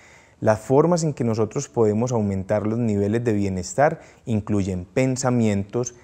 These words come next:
relaciones con los demás y estados emocionales propios. El bienestar psicológico subjetivo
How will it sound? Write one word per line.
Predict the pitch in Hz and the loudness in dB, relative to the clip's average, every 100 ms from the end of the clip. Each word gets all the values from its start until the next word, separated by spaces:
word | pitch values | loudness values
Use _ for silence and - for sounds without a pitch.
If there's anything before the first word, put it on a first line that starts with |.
| _ - | _ -6
relaciones | 101 95 - 107 98 92 | -2 -2 -2 -2 -2 -4
con | - 127 127 | -2 0 2
los | 127 123 | 0 2
demás | 123 120 117 120 - - | 2 2 0 -4 -14 -8
y | 104 | -2
estados | 95 - - 95 104 - - | -2 0 0 2 0 -2 -6
emocionales | 101 90 90 90 90 90 95 - | -4 -4 -4 -6 -4 -4 -4 -6
propios. | 110 90 - - - - - - - - - | -4 -4 -4 -18 -18 -18 -20 -20 -20 -18 -4
El | 113 | -2
bienestar | 110 113 110 135 131 | 0 0 2 2 2
psicológico | 165 - 139 139 151 - 143 | 0 0 2 2 0 -2 -6
subjetivo | - 170 156 - 151 160 131 139 | 0 0 0 -2 -2 0 2 0